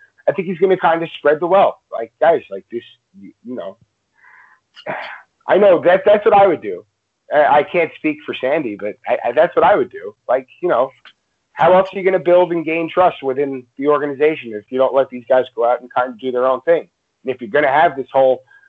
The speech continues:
uh, you know, very compartmentalized front office, um, yeah, why, why cast the shadow?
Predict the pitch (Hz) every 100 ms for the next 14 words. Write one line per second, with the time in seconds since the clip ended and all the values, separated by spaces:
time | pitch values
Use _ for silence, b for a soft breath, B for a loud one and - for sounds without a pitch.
0 | B - 120 120 120 104 _ _ - 143
1 | 117 107 113 127 135 135 - 139 127 135
2 | 131 135 139 131 131 131 123 _ 135 123
3 | 165 - 120 _ _ _ _ _ _ -
4 | 170 170 160 _ _ 220 254 135 90 117
5 | 143 170 151 170 175 - 180 180 190 -
6 | 196 147 87